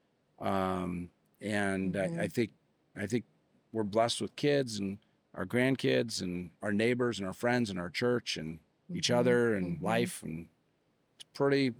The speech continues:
Speaker 1: life's, we're really blessed. And we, the, I think part of that is we have perspective from knowing a lot of people that are not blessed in different ways. So it's easy to kinda go, "Boy, we're lucky that we're, that we're s-,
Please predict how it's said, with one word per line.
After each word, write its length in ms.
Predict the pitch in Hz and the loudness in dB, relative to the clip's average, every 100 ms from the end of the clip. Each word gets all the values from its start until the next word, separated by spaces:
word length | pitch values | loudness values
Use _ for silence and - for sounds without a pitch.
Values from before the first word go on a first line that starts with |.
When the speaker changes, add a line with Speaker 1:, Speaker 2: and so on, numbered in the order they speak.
| 104 | -2
Speaker 1:
life's, 360 | 120 127 - | 0 2 0
we're 160 | - 123 | 0 2
really 300 | 127 135 123 | 6 6 4
blessed. 480 | 104 101 76 - - | 2 0 0 -8 -6
And 260 | 120 127 147 | -2 2 2
we, 160 | 147 143 | 2 0
the, 300 | 147 151 151 | -2 -2 0
I 100 | 151 | 2
think 180 | 202 - | 0 0
part 200 | 160 170 | 0 2
of 60 | |
that 140 | 131 123 | 2 2
is 120 | 110 | 2
we 60 | 123 | 0
have 120 | - | 0
perspective 560 | 104 - 135 - 113 | -4 0 0 2 -4
from 240 | - 110 113 | -2 0 2
knowing 200 | 120 117 | 2 2
a 20 | |
lot 220 | 107 110 107 | 0 0 -2
of 60 | |
people 320 | 107 104 101 | -6 -4 -2
that 140 | 92 90 | -2 -4
are 80 | 92 | -2
not 300 | 101 101 - | -2 -2 -4
blessed 300 | 82 73 - | -8 -6 -10
in 80 | 78 | -14
different 300 | 76 76 73 | -16 -16 -16
ways. 320 | 69 65 - _ - | -14 -14 -14 _ -20
So 140 | - 110 | -4 -2
it's 120 | 98 | -2
easy 220 | 113 107 | -2 -2
to 60 | 104 | -2
kinda 240 | 92 101 | -2 -4
go, 380 | 92 95 92 87 - _ _ _ _ _ _ _ | -2 0 0 -2 -10 _ _ _ _ _ _ _
"Boy, 160 | - 98 | 0 2
we're 140 | 90 | 2
lucky 400 | 95 95 - 76 - - | 0 -2 -2 -10 -10 -12
that 120 | 87 | -8
we're, 220 | 82 87 85 _ _ | -6 -8 -10 _ _
that 120 | 110 87 | -10 -10
we're 80 | 92 | -8
s-, 160 | - | -10